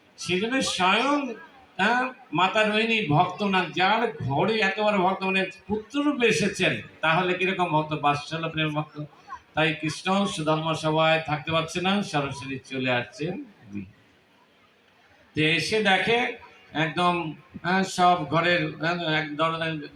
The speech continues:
দরজা গেটে একদম সুভদ্রা দাঁড়িয়ে আছে, আর সবাই একটা হল ঘরের মধ্যে। কতজন? প্রত্যেকে ষোলো হাজার একশো আট জন।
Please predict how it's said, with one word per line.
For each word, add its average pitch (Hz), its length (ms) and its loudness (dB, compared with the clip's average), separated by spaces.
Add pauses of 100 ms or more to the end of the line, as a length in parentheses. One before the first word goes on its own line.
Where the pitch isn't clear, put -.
দরজা 165 380 2
গেটে 170 320 -2
একদম 170 540 0 (480)
সুভদ্রা 160 440 -2
দাঁড়িয়ে 151 360 0
আছে, 233 440 -2 (280)
আর 147 160 0
সবাই 151 360 0
একটা 147 260 -2
হল 143 320 2
ঘরের 131 220 -4
মধ্যে। 117 520 -10
কতজন? 214 600 0 (440)
প্রত্যেকে 156 540 -2
ষোলো 147 300 -2
হাজার 139 520 2
একশো 135 300 -4
আট 127 240 0
জন। 120 100 -12